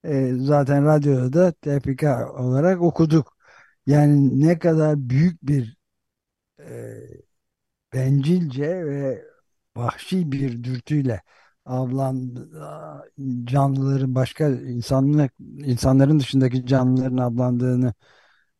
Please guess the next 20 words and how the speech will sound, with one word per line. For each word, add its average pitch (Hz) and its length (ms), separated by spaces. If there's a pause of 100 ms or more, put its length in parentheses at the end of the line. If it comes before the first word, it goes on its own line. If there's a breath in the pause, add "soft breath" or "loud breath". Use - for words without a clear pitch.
(200)
e, 123 680
anlatan 131 540
ilginç 156 420
bir 165 140
kitaptı. 175 520
Onu 160 200
da 170 120
tefrika 131 440
ettik 160 400
yüzüncü 120 680 (420)
yıl 113 200
dönümünde. 117 500
Biz 120 200
de 135 140
canlı 131 440 (220)
olarak 127 420
okuduk 127 560
ya 107 240
radyoda 117 420
ama 190 200